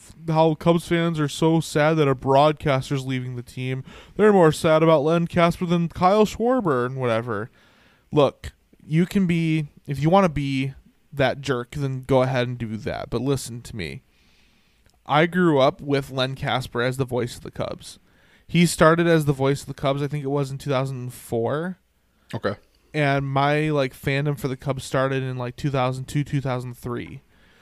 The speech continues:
Speaker 1: So, like, I grew up with Len Casper as the voice of the Cubs. And so that's one of those things where, like, when he moves on, it's kinda like that, that piece of your childhood. Another piece of your childhood just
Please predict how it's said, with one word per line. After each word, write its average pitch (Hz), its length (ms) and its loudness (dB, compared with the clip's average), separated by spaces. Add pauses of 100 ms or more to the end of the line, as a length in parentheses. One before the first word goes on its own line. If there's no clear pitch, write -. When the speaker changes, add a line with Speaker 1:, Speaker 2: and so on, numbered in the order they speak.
(140)
Speaker 1:
So, - 180 0
like, 139 380 0 (420)
I 139 220 -2
grew 139 400 -2
up 113 260 -2 (320)
with 139 240 -2
Len 135 260 -4
Casper 127 500 -4
as 131 200 -2
the 131 60 -4
voice 123 400 -4
of 120 80 -12
the - 100 -20
Cubs. - 540 -10 (500)
And 143 240 -4
so 131 480 2 (1160)
that's 156 260 2
one 170 140 2
of 165 60 2
those 143 260 2
things 143 400 -6
where, 127 200 -2
like, 117 340 -6 (240)
when 143 200 -4
he 139 260 -4
moves 135 340 -2
on, 131 420 -8 (640)
it's 160 200 -2
kinda 143 280 -2
like 143 160 0
that, - 160 -6 (560)
that 139 260 -4
piece 143 300 -6
of 135 100 -4
your 131 120 -2
childhood. 123 640 -2
Another 143 260 4
piece 147 220 -4
of - 60 -6
your 143 100 -2
childhood 123 480 -2
just 117 220 -10